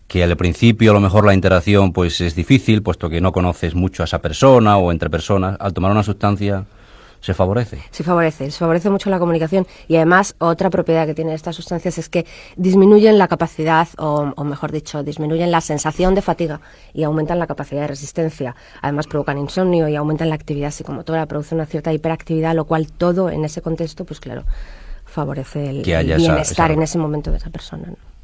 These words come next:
Speaker 1: Que haya esa relación, ¿no?
Speaker 2: Sí.
Speaker 1: ¿Qué otros efectos fisiológicos tienen este tipo de sustancias, Maribel?
Speaker 2: Pues los efectos fisiológicos que se observan son, eh, efectos, mm, vegetativos. Hay una, am, aumento de la presión arterial, aumenta la presión arterial, aumenta la frecuencia cardíaca,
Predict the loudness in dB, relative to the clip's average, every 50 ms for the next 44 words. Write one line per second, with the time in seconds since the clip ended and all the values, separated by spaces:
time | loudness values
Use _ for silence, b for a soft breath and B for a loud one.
0 | -20 -12 -4 -2 0 0 0 -2 -2 -4 -6 -6 -6 -6 -6 -6 -6 -6 -6 -8
1 | -8 -10 B B B B B B B B B 2 4 4 4 4 4 4 2 2
2 | 0 0 0 0 0 0 2 4 4 4 4 4 2 0 -2 -2 -4 -4 -4 -2
3 | -2 0 0 0 -2 -2 -4 -4 -6 -4 -4 -6 -6 -8 -10 -10 -8 -8 -8 -8
4 | -10 -12 -14 -14 -16 -18 -20 -20 -18 -16 -14 -12 -12 -12 -12 -14 -14 -14 -12 -12
5 | -12 -14 -10 -2 4 6 8 8 8 6 4 4 4 4 2 0 0 0 0 0
6 | 4 4 4 4 2 0 -2 -2 0 2 2 2 2 2 0 -4 -4 -4 -4 -4
7 | -6 -6 -4 -6 -4 -4 -4 -2 0 -2 -2 -2 -2 -2 -2 -2 -2 -2 -4 -4
8 | -6 -6 -4 -4 -6 -6 -8 -8 -8 -8 -10 -8 -6 -4 -4 -4 -6 -8 -10 -8
9 | -6 -6 -6 -6 -6 -8 -8 -8 -8 -8 -8 -8 -10 -10 -10 -6 -2 -2 -2 0
10 | 0 -4 -4 -4 -2 -2 0 2 2 2 0 0 -4 B B B B B B B
11 | B B -8 -6 -4 -4 -2 -4 -4 -4 -4 -4 -4 -4 -4 -4 -6 -6 -6 -4
12 | -4 -2 -2 -2 -2 -2 -2 -4 -4 -2 -2 -2 -2 -2 -2 -4 -6 -8 -8 -6
13 | -6 -4 -4 -4 -6 -6 -8 -6 -4 -4 -4 -4 -4 -6 -6 -6 -6 -6 -6 -8
14 | -8 -10 -10 -8 -8 -8 -8 -8 -8 -6 -4 -2 0 0 0 -2 -2 -2 -4 -4
15 | -4 -6 -8 -8 -10 -10 -10 -10 -12 -12 -12 -14 -14 -10 -8 -6 -6 -6 -6 -8
16 | -10 -12